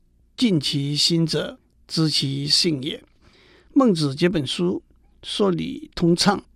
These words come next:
发挥详尽，让我们也用随机抽样的方法，找一些孟子说过的话作为例子。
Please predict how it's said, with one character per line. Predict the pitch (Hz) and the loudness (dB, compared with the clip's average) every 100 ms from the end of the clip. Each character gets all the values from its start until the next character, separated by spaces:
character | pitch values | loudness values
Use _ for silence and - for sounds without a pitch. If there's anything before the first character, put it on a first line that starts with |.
| _ _ | _ _
发 | - - 147 | -12 -6 -4
挥 | - 160 151 151 | -2 -2 -2 -2
详 | - 120 143 | -4 -4 -4
尽， | 180 202 - _ _ - _ | -2 -2 -6 _ _ -20 _
让 | - 202 | 2 4
我 | 139 | 4
们 | 139 147 170 | 4 4 2
也 | 165 135 | 2 0
用 | 147 165 135 | 2 2 2
随 | - 151 | 0 -2
机 | 175 190 190 | 0 0 2
抽 | - 202 | 2 2
样 | 208 220 147 | 2 2 0
的 | 139 | -2
方 | - 160 165 | 0 2 2
法， | 156 - - - - - | 0 -2 -10 -20 -20 -4
找 | - 151 | 0 2
一 | 147 | 2
些 | 147 165 151 | 2 2 2
孟 | 160 208 160 | 2 4 2
子 | 143 139 | 0 -4
说 | - 156 | -2 -2
过 | 151 | -2
的 | 135 | -6
话 | 131 214 - 190 _ _ - | -4 -2 -4 -6 _ _ -6
作 | 175 143 | -2 -2
为 | 135 147 | -2 0
例 | 165 226 | 2 2
子。 | 143 151 | 2 -4